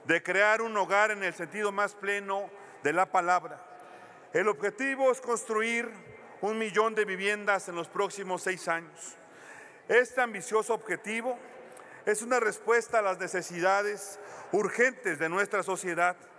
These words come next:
especialmente para aquellos que a menudo se encuentran en la sombra de la falta de oportunidades. Esta iniciativa tiene como meta ofrecer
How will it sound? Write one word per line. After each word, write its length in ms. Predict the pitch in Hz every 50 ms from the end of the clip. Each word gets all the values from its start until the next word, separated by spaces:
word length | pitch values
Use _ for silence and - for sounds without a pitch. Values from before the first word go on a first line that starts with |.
| - - - - - - - - - -
especialmente 1040 | - 185 190 - - - 208 190 - 214 240 240 233 220 220 233 233 233 - 220 202
para 240 | 208 - 190 185 180
aquellos 480 | 170 - - 220 226 226 220 208 214 -
que 80 | 202
a 40 | 190
menudo 540 | 180 180 185 202 226 233 214 202 208 208 202 - - - - - - -
se 200 | - - - 190
encuentran 500 | 190 170 - 196 214 220 - 220 208 190
en 80 | 185 175
la 100 | 170 165
sombra 380 | - - 202 208 208 202 196 185
de 100 | 170 165
la 120 | 165 156
falta 460 | - - 196 196 190 196 - 196 185
de 80 | 185 196
oportunidades. 1300 | 196 190 - 202 196 185 - 190 185 185 185 175 180 180 180 175 165 165 151 - - - - - - - - - - - - - - - - - - - - - - - - - - -
Esta 280 | 226 262 262 262 269
iniciativa 800 | 254 240 226 208 - 202 190 180 - - 240 262 262 240 233 214
tiene 320 | - 214 214 220 220 208
como 200 | 214 202 180 175
meta 280 | 180 202 226 220 - 226
ofrecer 760 | 190 - 185 175 165 - 202 208 214 214 - - - -